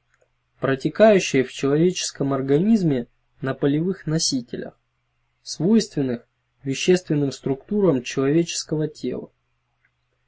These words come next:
Даже восприятие осязаемого — это полевой процесс,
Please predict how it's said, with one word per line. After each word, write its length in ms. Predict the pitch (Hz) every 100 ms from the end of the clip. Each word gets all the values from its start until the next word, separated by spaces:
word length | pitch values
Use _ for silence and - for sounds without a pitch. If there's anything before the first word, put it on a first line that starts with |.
| _ _ _ _ _
Даже 340 | 127 180 202 190
восприятие 840 | 185 - 185 208 226 202 160 160
осязаемого — 920 | 151 - 180 208 254 208 139 117 127 - _ _ _
это 220 | 180 180
полевой 460 | 160 170 170 156 131
процесс, 600 | - - - - -